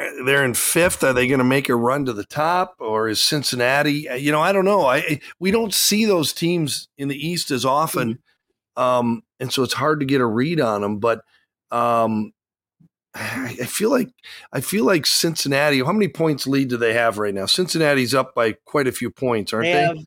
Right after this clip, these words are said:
Speaker 2: they're on fifty-one points. The next closest in the
Speaker 1: Fifty-one.
Speaker 2: East is forty-three. The next closest total in the Supporters Shield is Saint Louis on forty-four. So they've got
Speaker 1: Yeah.
Speaker 2: a seven-point lead in the Supporters Shield standings.
Speaker 1: Yeah, so Columbus is gonna climb, and they're, they'll, they'll maybe get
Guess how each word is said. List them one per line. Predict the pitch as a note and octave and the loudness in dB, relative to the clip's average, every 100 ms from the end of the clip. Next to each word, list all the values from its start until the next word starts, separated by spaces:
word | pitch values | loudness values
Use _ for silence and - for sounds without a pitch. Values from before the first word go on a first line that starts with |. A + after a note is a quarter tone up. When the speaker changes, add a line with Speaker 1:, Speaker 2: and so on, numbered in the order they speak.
| _ | _
Speaker 2:
they're | D#3+ E3+ | -6 -2
on | F#3+ | -2
fifty-one | E3 - G3+ A3 G#3 F3 | 0 -2 -2 -4 -4 -4
points. | F3+ F3 E3 D#3 | -4 -4 -4 -10
The | E3 | -8
next | D#3+ E3+ | -6 -6
closest | - D3+ - | -4 -4 0
in | D3 | 0
the | |
Speaker 1:
Fifty-one. | C3+ A#2+ F#3 | 2 2 0
Speaker 2:
East | F3+ - - | -4 -8 -14
is | D#3 | -14
forty-three. | - F3 D#3+ C#3 E3+ | -6 -4 -4 -4 -6
The | C#3+ | -4
next | D3 D#3 - | -4 -6 -6
closest | F#3 D#3+ F3 D#3 - _ | -4 -4 -4 -6 -12 _
total | - F3 F#3+ G3 G3 | -2 0 2 2 0
in | E3+ | -2
the | D#3 | -6
Supporters | D3 D#3+ D#3+ F3 | -8 -4 -4 -2
Shield | F3 F#3+ | -2 -2
is | C#3+ - | -2 -6
Saint | E3 C#3+ | -6 -4
Louis | D3+ D3 - _ _ - | -4 -4 -6 _ _ -16
on | D3 | -14
forty-four. | - D#3+ C#3 C#3+ C#3+ | -6 -6 -4 -6 -8
So | - C#3+ | -6 -6
they've | E3 | -4
got | D#3+ D#3+ D3 C3+ | 0 2 2 2
Speaker 1:
Yeah. | B2+ | 0
Speaker 2:
a | G2+ - | 0 -6
seven-point | E3 E3 D#3 E3 C#3+ | -8 -8 -6 -6 -6
lead | C#3+ D3 C3 - _ _ | -4 -4 -6 -10 _ _
in | D#3 | -8
the | |
Supporters | D3+ D3+ D#3 D3 C3+ | -6 -6 -4 -4 -4
Shield | D3+ C3 | -6 -6
standings. | - D#3 B2+ A#2+ C3 - - _ | -4 -4 -4 -8 -14 -18 -20 _
Speaker 1:
Yeah, | C3 A#2+ | -2 0
so | A2+ F#3+ | 2 0
Columbus | D#3 G3+ A3+ G#3 F3 - | 2 4 4 4 4 2
is | D3 | 0
gonna | B2 D#3+ C#3+ | 2 2 0
climb, | - D3 C#3 C#3+ | 0 0 2 2
and | C#3+ D#3 | 2 4
they're, | G3 | 2
they'll, | F3+ E3+ F3+ D#3 | 2 0 -2 2
they'll | G3+ | 2
maybe | F#3+ D3+ D3+ D3+ C#3 | 4 4 2 0 -2
get | C#3 D3+ | 0 0